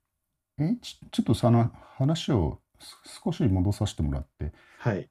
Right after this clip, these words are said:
Speaker 1: エイチティーエムエル純粋主義の人って、あの、
Speaker 2: うん。
Speaker 1: シーエスエス、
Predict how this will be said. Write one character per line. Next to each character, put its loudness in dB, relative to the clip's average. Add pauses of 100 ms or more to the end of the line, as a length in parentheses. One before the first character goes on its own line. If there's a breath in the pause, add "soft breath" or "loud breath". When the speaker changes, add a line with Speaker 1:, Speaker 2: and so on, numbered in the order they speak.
Speaker 1:
エ 4
イ 2
チ -12
テ 4
ィ 8
ー 6
エ 4
ム 8
エ 4
ル 4
純 6
粋 2
主 0
義 4
の -2
人 -10
っ -8
て、 -10 (280)
あ -2
の、 0
Speaker 2:
う 0
ん。 -2 (720)
Speaker 1:
シ 2
ー 6
エ 4
ス 0
エ 2
ス、 2